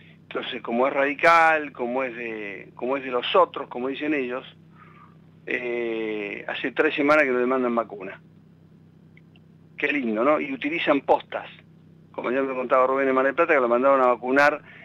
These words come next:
a la Conchinchina, y en lugar de respetar los sobrenombre que Mar del Plata tiene de manera centenaria, de vacunarte cerca de tu casa, como en la ciudad que pi-, te dan a elegir lo que queda más cerca de tu, no te mandan a vacunarte a Cobunco, ¿viste?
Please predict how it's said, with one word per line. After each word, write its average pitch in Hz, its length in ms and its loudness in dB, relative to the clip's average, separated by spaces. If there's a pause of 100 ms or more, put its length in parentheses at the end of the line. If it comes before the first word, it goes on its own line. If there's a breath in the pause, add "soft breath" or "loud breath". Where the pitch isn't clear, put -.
(500 loud breath)
a 117 160 0
la 117 200 2 (280)
Conchinchina, 147 880 0 (460)
y - 80 -2
en 120 100 -2
lugar 143 240 4
de 151 360 -2
respetar 139 600 0
los 127 300 -2
sobrenombre 139 440 0
que 135 80 -4
Mar 123 120 0
del 123 80 -2
Plata 143 260 -2
tiene 143 320 -2
de 123 100 0
manera 127 360 0
centenaria, 120 840 0 (260)
de 113 120 -2
vacunarte 143 580 0
cerca 135 320 -4
de 113 100 -2
tu 123 120 -14
casa, - 480 -4 (600)
como 113 200 -8
en 120 80 -4
la 117 100 -6
ciudad 175 280 2
que 147 200 -6
pi-, 123 240 -12
te 131 140 -4
dan 147 160 4
a 139 60 2
elegir 160 380 -6
lo 120 200 -8
que 117 100 -14
queda 147 180 2
más 135 200 0
cerca 143 200 -4
de 120 60 -4
tu, 127 80 -12
no 131 160 -2
te 139 80 -4
mandan 175 380 2
a - 20 -2
vacunarte 127 500 -4
a 120 80 -6
Cobunco, 113 600 -12 (720)
¿viste? 127 420 -10